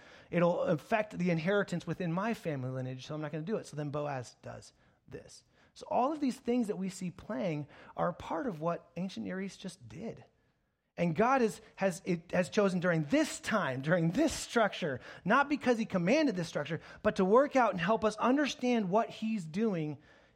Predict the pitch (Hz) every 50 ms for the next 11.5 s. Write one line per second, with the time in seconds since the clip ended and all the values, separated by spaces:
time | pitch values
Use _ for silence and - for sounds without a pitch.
0 | _ _ - 190 202 196 190 180 - 170 165 156 147 175 175 165 165 156 156 -
1 | - 135 - - - 170 165 165 - - - - - _ _ _ _ - 160 156
2 | 156 - 165 160 190 190 - 160 151 147 147 - - - - 196 202 196 170 165
3 | _ _ _ _ _ _ - - - - - - - - - _ _ _ _ _
4 | _ _ _ _ - 175 180 175 165 - 147 165 156 - - - - _ _ _
5 | _ _ _ _ _ _ _ _ _ - - - 185 180 - 202 190 170 160 185
6 | 185 185 180 170 160 - - 151 156 160 175 180 180 180 180 151 156 156 - 160
7 | 143 - 170 151 151 135 - - - 185 190 190 190 180 160 175 160 170 170 165
8 | 160 170 165 170 175 175 - 202 170 165 196 185 190 170 170 180 185 175 - -
9 | 185 170 165 - 165 170 160 175 180 - - 170 156 - - 170 170 170 165 160
10 | 165 156 147 151 160 147 160 165 156 - 160 156 - 147 143 131 135 143 151 165
11 | 170 175 175 160 175 180 190 214 202